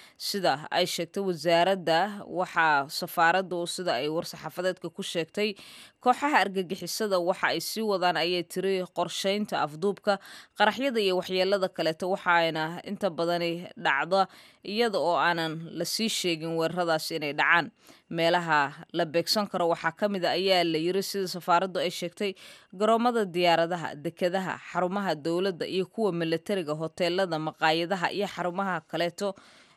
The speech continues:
ee ganacsiga oo ay ku badan yihiin dadka reer galbeedka. Kolonyada gaadiidka ciidamada dowladdu ay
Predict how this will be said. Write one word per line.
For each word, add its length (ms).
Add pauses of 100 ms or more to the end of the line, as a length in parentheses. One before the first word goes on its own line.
ee 240
ganacsiga 800
oo 160
ay 80
ku 160
badan 320
yihiin 320
dadka 400
reer 240
galbeedka. 560 (400)
Kolonyada 480
gaadiidka 960 (160)
ciidamada 560
dowladdu 480
ay 160